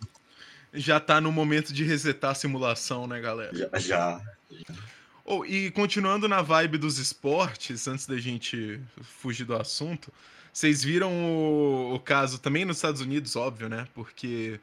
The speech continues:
Speaker 1: um lutador, é, como, ah, é, declaradamente comunista e um outro cara que era apoiador do Trump, os caras foram lutar,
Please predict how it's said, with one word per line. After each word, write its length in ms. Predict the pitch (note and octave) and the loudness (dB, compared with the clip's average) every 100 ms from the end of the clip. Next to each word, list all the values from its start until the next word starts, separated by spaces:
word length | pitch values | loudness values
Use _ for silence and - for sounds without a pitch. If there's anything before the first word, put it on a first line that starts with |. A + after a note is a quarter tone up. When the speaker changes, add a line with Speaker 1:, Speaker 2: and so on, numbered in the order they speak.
| _ _ - - - | _ _ -20 -20 -6
Speaker 1:
um 120 | C#3 D3 | 2 4
lutador, 760 | D3+ D#3 C#3 D3+ E3 D3+ C#3 C3+ C3+ | 6 6 4 4 6 6 6 2 4
é, 300 | C3+ C3 B2 | 4 4 0
como, 300 | E3 D#3+ C#3 | 0 0 4
ah, 220 | D#3 C#3+ | 4 6
é, 580 | C#3+ C#3 C3+ C3 B2+ A#2 A#2 | 6 6 4 2 0 -2 -2
declaradamente 720 | C3+ D3+ E3+ D#3 D#3 D3+ D3+ - | 0 4 6 6 4 2 0 -2
comunista 880 | D#3+ D3 C3+ F#3 G3 - - G#3 G#3 _ - - _ _ | -2 -2 -2 -2 -2 -2 0 0 0 _ -20 -20 _ _
e 540 | D3+ D#3+ E3 D#3 D#3 D3+ | -2 0 0 0 4 6
um 140 | D3 D3+ | 6 2
outro 200 | D3+ C#3+ | 0 4
cara 260 | D3 D3 | 6 6
que 120 | C#3+ | 4
era 120 | C#3+ C#3 | 4 4
apoiador 460 | D#3 D3 C3+ D3 | 2 2 4 2
do 120 | C3+ | 2
Trump, 460 | C3 - D3 E3 E3+ - - | -2 0 0 0 -6 -10 -12
os 160 | C#3+ - | -8 -2
caras 280 | C#3+ C#3 | -2 -2
foram 240 | - D3+ D#3 | -2 -2 0
lutar, 540 | D3 - C#3+ D#3+ F3+ | -2 2 2 2 -2